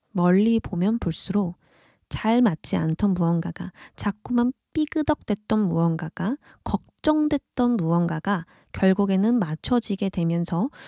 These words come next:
좋은 결과를 얻어낼 수 있다라고 이야기를 합니다. 이걸 반대로 말하면 나와 잘 맞지 않는 사람을 결국에는 마-,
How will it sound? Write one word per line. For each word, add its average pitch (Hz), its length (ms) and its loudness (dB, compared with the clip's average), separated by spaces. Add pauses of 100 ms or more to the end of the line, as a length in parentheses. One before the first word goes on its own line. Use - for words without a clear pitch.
(220)
좋은 226 420 4
결과를 175 500 -2 (220)
얻어낼 233 560 2
수 - 200 -4
있다라고 175 680 -4
이야기를 165 360 -4
합니다. 175 400 -6 (280)
이걸 214 300 4
반대로 185 460 2
말하면 170 480 -2 (280)
나와 190 280 4
잘 208 160 0
맞지 170 300 -2
않는 170 220 0
사람을 214 500 0 (240)
결국에는 196 520 2
마-, 160 240 -2